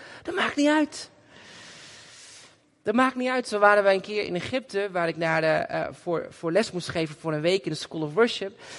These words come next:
En toen gingen we op zondag naar een Koptische kerk. Nou, ik weet niet of je ooit daar geweest bent bij Kop-, een Koptische gemeente, maar dat gaat er heel anders aan toe. Het is nog traditioneler dan, eh, eh, dan een hervormde gemeente.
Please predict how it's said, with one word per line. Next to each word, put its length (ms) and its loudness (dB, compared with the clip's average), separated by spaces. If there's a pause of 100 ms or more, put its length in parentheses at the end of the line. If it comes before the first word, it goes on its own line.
(140)
En 100 -8
toen 100 -8
gingen 200 0
we 60 4
op 100 -2
zondag 360 0
naar 140 0
een 140 -4
Koptische 440 0
kerk. 420 2 (1300)
Nou, 120 -2
ik 20 -8
weet 0 -
niet 200 2
of 60 0
je 60 6
ooit 100 8
daar 120 4
geweest 240 0
bent 100 -8
bij 120 2
Kop-, 300 -4
een 100 -6
Koptische 380 -6
gemeente, 480 -2
maar 120 -4
dat 80 -18
gaat 120 -8
er 60 0
heel 280 4
anders 240 4
aan 120 0
toe. 200 -4 (520)
Het 100 -6
is 20 -8
nog 160 0
traditioneler 800 -2
dan, 280 0
eh, 680 -4
eh, 80 -10
dan 200 -6
een 140 -8
hervormde 420 4
gemeente. 560 -4